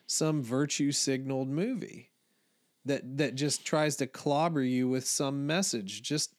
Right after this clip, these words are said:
focus on the story. Get some great actors in there and do their thing. This is something we were kinda talking about on the Star Trek podcast.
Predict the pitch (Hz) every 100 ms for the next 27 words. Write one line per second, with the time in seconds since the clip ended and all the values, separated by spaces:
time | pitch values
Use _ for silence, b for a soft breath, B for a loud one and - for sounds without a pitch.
0 | _ - - 170 190 185 - 180 170 143
1 | - - 156 214 139 - - - b b
2 | b 190 202 226 190 139 156 175 - -
3 | 139 156 190 - 113 87 - - - 135
4 | 131 127 131 156 - 143 120 135 170 160
5 | 143 180 160 123 B B B B - 185
6 | 220 208 - 185 180 160 156 147 135 -
7 | 160 139 - 139 135 135 127 127 127 117
8 | 110 - 185 196 123 - - 120 117 -
9 | 123 120 117 -